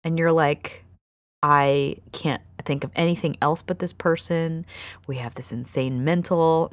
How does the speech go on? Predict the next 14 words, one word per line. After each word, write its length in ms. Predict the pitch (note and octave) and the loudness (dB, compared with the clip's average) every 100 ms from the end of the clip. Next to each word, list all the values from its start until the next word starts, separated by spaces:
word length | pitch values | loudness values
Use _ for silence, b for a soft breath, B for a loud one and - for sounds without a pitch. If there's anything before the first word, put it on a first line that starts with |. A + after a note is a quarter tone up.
| - | -6
mm, 640 | E3+ D#3+ D#3+ - - D3+ D3+ - | -4 -2 -2 -4 -8 -8 -8 -2
connection." 840 | F#3 F3 - - D#3+ D#3 D#3 D#3+ B B B B B B - | 2 2 0 -2 0 0 -2 -6 B B B B B B -2
And 180 | D#3 D#3+ | 2 4
then 460 | D#3 D3+ D3+ D3+ - - _ _ _ E3 | 4 4 2 -2 -8 -20 _ _ _ 4
all 180 | G3+ | 6
of 60 | G#3+ | 4
a 60 | A3 | 4
sudden, 560 | C#4 B3 F#3+ F3+ F3+ - - _ - | 6 8 6 2 0 -6 -20 _ -6
maybe 300 | D3+ D3+ D#3 | 2 4 4
you 220 | D#3+ E3 | 0 0
get 240 | D#3 C#3+ D3 | 2 2 2
in 360 | D3+ D3+ E3+ - - _ _ - | 0 -2 -6 -14 -20 _ _ -10
a 60 | |
spat 440 | G3+ - - - | 2 2 2 -4